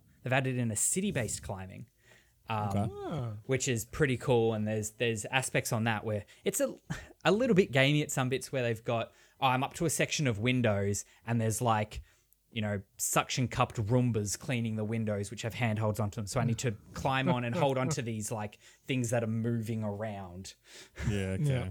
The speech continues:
Speaker 3: Yeah.
Speaker 1: Um, but
Speaker 2: It's a bit,
Speaker 1: it,
Speaker 2: it's
Speaker 1: it
Speaker 2: a bit silly. <laughs>
Speaker 1: it is a bit, but it, it is cool 'cause they didn't have any, like, real moving aspects of the previous one. Um, and also just, like, set dressing in the, in the wilderness ones, they've added a lot more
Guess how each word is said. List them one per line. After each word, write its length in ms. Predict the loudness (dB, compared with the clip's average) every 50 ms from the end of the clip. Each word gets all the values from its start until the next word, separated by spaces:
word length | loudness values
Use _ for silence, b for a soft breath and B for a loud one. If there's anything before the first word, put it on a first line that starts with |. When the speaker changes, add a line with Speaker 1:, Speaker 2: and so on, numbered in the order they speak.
| -6 -4 0
Speaker 3:
Yeah. 220 | 0 0 2 0
Speaker 1:
Um, 280 | -2 -4 -4 -6 -8 -10 _ b b b b b b _ _
but 280 | 8 8 8 6 4 2
Speaker 2:
It's 80 | 0 2
a 40 | 6
bit, 160 | 6 8 8
Speaker 1:
it, 40 | 8
Speaker 2:
it's 120 | 8 8 6
Speaker 1:
it 20 |
Speaker 2:
a 40 | 6
bit 240 | 8 8 8 8 8
silly. 440 | 4 2 0 -2 -2 -4 -6 -8 -8 0 2
<laughs> 140 | 2 4 6 4 6 8
Speaker 1:
it 140 | 8 8 8
is 140 | 8 6
a 60 | 6 6
bit, 240 | 6 4 2 4
but 160 | 4 4 4 4
it, 180 | 2 0 0 2
it 120 | 4 4
is 160 | 6 4 4 4
cool 260 | 4 4 4 4 4
'cause 260 | 2 2 0 2 2
they 180 | 2 2 4 4
didn't 220 | 2 0 -2 -2
have 160 | -2 -2 -2
any, 180 | 0 0 0 0
like, 200 | -2 -2 -4 -8 -12 -16 _ _ _ -8 -4
real 140 | -2 0
moving 760 | 0 0 0 0 2 2 2 2 2 0 0 -2 -2 -4 -4 -6 -6
aspects 400 | -6 -6 -6 -8 -8 -8 -6 -6
of 80 | -6
the 60 | -8 -8
previous 500 | -6 -6 -4 -4 -4 -6 -8 -8 -8 -8
one. 260 | -8 -6 -6 -8 -8 b b b b b b b b b _ 0
Um, 360 | 2 2 2 2 0 0 0 0
and 100 | 0 0
also 180 | 2 0 0 0
just, 180 | 0 0 0
like, 160 | 0 -2 -2
set 280 | -4 -2 0 0 -2 -2 -2
dressing 420 | -4 -4 -4 -4 -4 -4 -4 -4
in 160 | -2 -2 0
the, 240 | 0 2 2 0 0 -2
in 100 | -2 -2
the 80 | -2 0
wilderness 480 | 0 0 0 0 0 -2 -2 -4 -4 -4
ones, 400 | -4 -4 -4 -4 -6 -6 -6 -6
they've 160 | -6 -4 -2
added 280 | -2 -2 0 0 0 0
a 40 | 0
lot 240 | 0 0 -2 -2
more 440 | -4 -4 -2 -2 -2 -2 -4 -6 -6